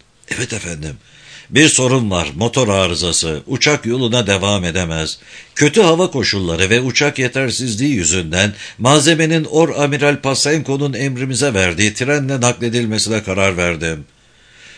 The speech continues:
Roski, "Bir trenin Vladivostok'tan Moskova'ya varması dört beş gün sürer," dedi. "Ama malzeme oraya gitmeyecek ki. Benim planım malzemeyi Vladivostok'tan çıkarıp bir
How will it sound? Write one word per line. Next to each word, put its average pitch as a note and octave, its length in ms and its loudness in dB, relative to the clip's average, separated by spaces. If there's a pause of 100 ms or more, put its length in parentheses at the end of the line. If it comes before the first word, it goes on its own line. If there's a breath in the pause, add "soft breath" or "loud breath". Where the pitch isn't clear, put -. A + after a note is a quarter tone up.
(200 loud breath)
Roski, A2+ 360 -2
"Bir A#2 180 -4
trenin A#2 480 -4
Vladivostok'tan A2+ 1200 -2
Moskova'ya B2+ 640 -2
varması A2+ 460 -2
dört A2+ 240 -2
beş C#3 200 0
gün C3 160 -4
sürer," G#2+ 420 0
dedi. E2+ 320 -4 (840 soft breath)
"Ama G#2 220 2
malzeme F#2 420 0
oraya G2+ 300 4
gitmeyecek A2+ 720 0
ki. E2 280 -2 (380 loud breath)
Benim F#3+ 340 4
planım F3 360 4
malzemeyi D#3 640 2
Vladivostok'tan C3+ 1000 0
çıkarıp F#2+ 520 0 (220 loud breath)
bir D#3+ 200 4